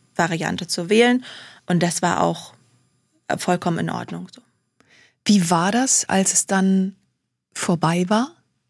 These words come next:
Speaker 1: Ähm, ich war wirklich, ich war noch nie in meinem Leben so erleichtert und so glücklich. Also ich kann mir das vorstellen, dass ich vorher,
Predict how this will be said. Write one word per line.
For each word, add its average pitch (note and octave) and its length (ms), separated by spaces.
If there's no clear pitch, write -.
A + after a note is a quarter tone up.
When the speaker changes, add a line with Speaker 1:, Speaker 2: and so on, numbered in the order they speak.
Speaker 1:
Ähm, F3 360
ich - 160
war E3+ 180
wirklich, F3 460
ich - 120
war F3 80
noch F3 160
nie G#3+ 240
in F#3 100
meinem F3+ 180
Leben F3 380
so F#3+ 560
erleichtert F3 720
und F#3 200
so F#3+ 500
glücklich. F#3 560
Also F3+ 160
ich E3+ 60
kann G3 120
mir G#3 60
das - 100
vorstellen, F#3 360
dass F#3 100
ich F3+ 120
vorher, F#3+ 440